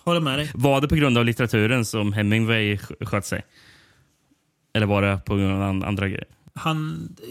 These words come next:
Speaker 1: eh, det har väl kommit fram att He-, Hemingways släkt... Det finns ju jättemånga sj-, självmord i Hemingways släkt. Eh, gjordes ju till och med en dokumentär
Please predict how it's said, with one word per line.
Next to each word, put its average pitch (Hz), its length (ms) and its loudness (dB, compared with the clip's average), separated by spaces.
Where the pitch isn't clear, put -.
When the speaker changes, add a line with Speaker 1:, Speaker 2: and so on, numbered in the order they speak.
Speaker 1:
eh, 170 360 -8
det 170 140 0
har 160 140 2
väl 190 120 2
kommit 196 220 0
fram 156 220 0
att 156 320 -4
He-, 170 220 -4
Hemingways 160 520 0
släkt... - 600 -4
Det 156 160 -2
finns 165 220 2
ju 175 40 2
jättemånga 165 600 0
sj-, - 160 -8
självmord 170 520 0
i 165 280 0
Hemingways 135 600 -6
släkt. - 400 -10
Eh, 135 520 -4
gjordes 160 360 0
ju 175 40 0
till 160 100 2
och 143 60 0
med 139 80 0
en 139 80 -2
dokumentär 156 600 -2